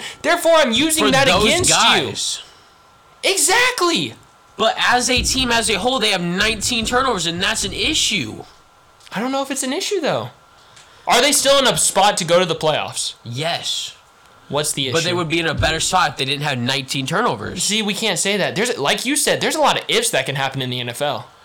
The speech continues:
Speaker 1: <gasps>
Speaker 2: There is, but you were also saying that with Mahomes playing next year and stuff. You said, "What if
Speaker 1: No,
Speaker 2: once
Speaker 1: but
Speaker 2: every
Speaker 1: no,
Speaker 2: three years?"
Speaker 1: but,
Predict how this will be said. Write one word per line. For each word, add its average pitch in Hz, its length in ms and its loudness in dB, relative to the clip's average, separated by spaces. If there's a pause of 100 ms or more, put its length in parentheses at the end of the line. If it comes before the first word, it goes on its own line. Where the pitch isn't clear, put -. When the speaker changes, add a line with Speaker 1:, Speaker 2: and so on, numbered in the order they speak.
(140)
Speaker 1:
<gasps> 156 480 -6 (300)
Speaker 2:
There 117 260 -6
is, 151 220 -2
but 123 120 -6
you 139 120 -4
were 147 100 -2
also 143 240 -2
saying 147 320 -4
that 135 260 -4
with 127 200 -4
Mahomes 139 580 -4
playing 139 340 -4
next 143 360 -6
year 107 160 -6
and 104 120 -10
stuff. - 640 -8
You 127 100 -4
said, 127 340 -4
"What 139 200 -2
if 147 140 -8
Speaker 1:
No, 285 180 4
Speaker 2:
once 233 140 6
Speaker 1:
but 269 160 4
Speaker 2:
every 175 160 0
Speaker 1:
no, 233 280 4
Speaker 2:
three 185 120 0
years?" 160 340 -2
Speaker 1:
but, 226 300 4